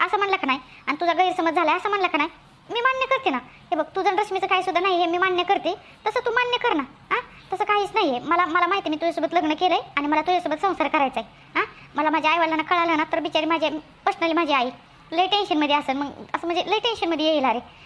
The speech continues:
ऐक तू, तू कुणाचं पण ऐकून सनी आपला सोन्यासारखा संसार मोडू नकोस बघ. हे बघ, आणि संजय, मी तुला म्हणले नव्हते की माझ्यासोबत लग्न कर म्हणून. तूच आहे ना, कुणाला न सांगता मला नेलं मंदिरात आणि सगळं आहे ना, तू कोर्ट मॅरेज करून आ-, मला घरी घेऊन आला.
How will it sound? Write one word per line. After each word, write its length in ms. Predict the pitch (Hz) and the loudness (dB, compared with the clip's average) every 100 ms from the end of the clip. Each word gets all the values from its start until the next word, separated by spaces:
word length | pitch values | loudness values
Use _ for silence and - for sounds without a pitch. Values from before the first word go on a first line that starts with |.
| - | -4
ऐक 220 | 320 359 359 381 | 0 2 0 -2
तू, 80 | 403 - | -4 -8
तू 40 | 320 | -4
कुणाचं 280 | 381 359 | 0 0
पण 140 | 349 349 | 0 0
ऐकून 260 | 370 349 | 0 0
सनी 140 | 330 330 | 0 0
आपला 220 | 330 339 | 0 0
सोन्यासारखा 400 | 392 359 339 302 | 0 0 -2 -2
संसार 320 | 370 349 311 - | -2 -2 -4 -4
मोडू 280 | 339 370 359 | -2 0 2
नकोस 260 | 320 294 220 | 2 0 -2
बघ. 100 | 220 - - - - 320 | -6 -8 -20 -20 -8 -2
हे 60 | |
बघ, 120 | 302 254 | -2 -2
आणि 180 | - 302 | -2 0
संजय, 300 | 392 359 262 - - - - 262 | 0 0 -2 -4 -18 -20 -10 -4
मी 100 | 339 | 0
तुला 160 | 359 | 0
म्हणले 220 | 359 370 370 | 0 2 0
नव्हते 260 | 403 381 | 0 -4
की 100 | 381 | -2
माझ्यासोबत 400 | 349 311 311 330 | -2 0 -2 -2
लग्न 200 | 349 302 | 0 0
कर 140 | 294 254 | 0 0
म्हणून. 200 | 226 214 - - - - | -2 -8 -16 -20 -20 -8
तूच 120 | 370 370 | -4 0
आहे 100 | 415 | 0
ना, 60 | 349 | 0
कुणाला 260 | 370 349 | 0 2
न 120 | 349 | 2
सांगता 280 | 359 381 339 | 0 -2 0
मला 160 | 330 330 | 0 2
नेलं 200 | 381 339 | 2 0
मंदिरात 360 | 349 311 311 | 0 0 0
आणि 180 | 311 339 - - - - | 0 -2 -6 -16 -16 -4
सगळं 160 | 320 349 | 0 2
आहे 120 | 370 | 2
ना, 80 | 330 | -2
तू 120 | 320 | 0
कोर्ट 220 | 370 359 | 0 2
मॅरेज 280 | 339 349 349 | 0 0 2
करून 200 | 381 339 | 2 2
आ-, 180 | - - | -2 -4
मला 180 | 339 349 | -2 2
घरी 220 | 349 392 | 2 2
घेऊन 220 | 330 320 | 2 2
आला. 160 | 262 | 2